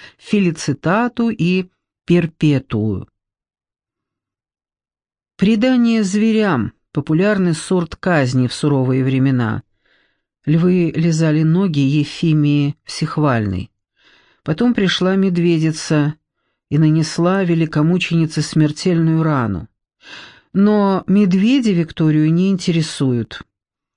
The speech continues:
Грифон, мантикора, сфинкс и химера имеют в своём облике частичку львиной внешности.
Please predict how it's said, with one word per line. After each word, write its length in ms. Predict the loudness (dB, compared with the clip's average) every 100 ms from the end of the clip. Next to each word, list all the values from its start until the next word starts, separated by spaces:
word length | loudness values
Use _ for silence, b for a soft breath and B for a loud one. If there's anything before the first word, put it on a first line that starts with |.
| _ _ -4
Грифон, 800 | 0 2 0 0 0 2 0 -4 _ _ _ _
мантикора, 840 | 2 4 2 0 -2 -2 0 -2 -2
сфинкс 760 | -4 -2 0 0 -6 -14 -12 -6
и 80 | -6
химера 680 | 0 2 2 2 0 -4 -8 b b b b b
имеют 420 | 2 4 2 0
в 60 | -4
своём 440 | -2 0 0 0
облике 460 | 0 0 0 0 -2
частичку 920 | 0 -2 -2 -4 -4 -2 0 0 0 0
львиной 480 | 2 2 2 2
внешности. 920 | 2 2 2 0 -4 -6 -6 -10 -10